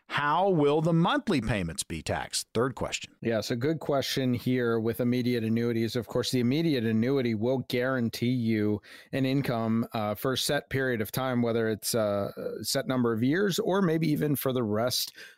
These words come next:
Speaker 2: of your life. Now, uh, would that satisfy required minimum distributions? It all depends on what combination of I R As that you actually have.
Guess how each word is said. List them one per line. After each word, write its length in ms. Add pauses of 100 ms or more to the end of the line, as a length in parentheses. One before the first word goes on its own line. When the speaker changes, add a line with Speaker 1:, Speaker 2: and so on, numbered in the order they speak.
(100)
Speaker 2:
of 220
your 240
life. 500
Now, 380 (360)
uh, 160
would 260
that 240
satisfy 420
required 560
minimum 360
distributions? 760
It 100
all 140
depends 500
on 200
what 240
combination 920
of 180
I 220
R 180
As 380
that 180
you 220
actually 520
have. 600